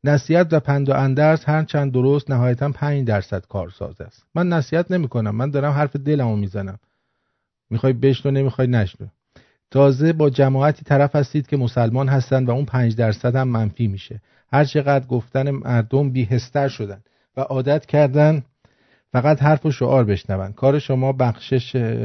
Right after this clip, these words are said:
بخشیش واقعاً کارساز بوده و هست، اونم ریختن ترس و قبح در مورد مقدسات، مثلاً برنامهٔ دکتر سنبولیان با پیامبران که قطعش کردی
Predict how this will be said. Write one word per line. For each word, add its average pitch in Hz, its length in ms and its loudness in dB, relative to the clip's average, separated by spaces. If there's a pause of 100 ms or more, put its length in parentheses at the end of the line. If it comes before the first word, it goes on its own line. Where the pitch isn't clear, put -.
(200)
بخشیش 131 400 -2
واقعاً 123 320 0
کارساز 120 500 -2
بوده 117 300 -2
و 110 80 -2
هست، 117 440 0
اونم 123 260 0
ریختن 117 460 -2
ترس 123 460 -2
و 113 180 -2
قبح 127 260 -2 (180)
در 110 160 0
مورد 110 260 -2
مقدسات، 113 760 0 (680)
مثلاً 113 580 2 (380)
برنامهٔ 110 360 2
دکتر 113 320 -2
سنبولیان 110 800 0
با 110 220 2
پیامبران 104 800 0
که 117 140 -4
قطعش 104 520 -4
کردی 92 440 -10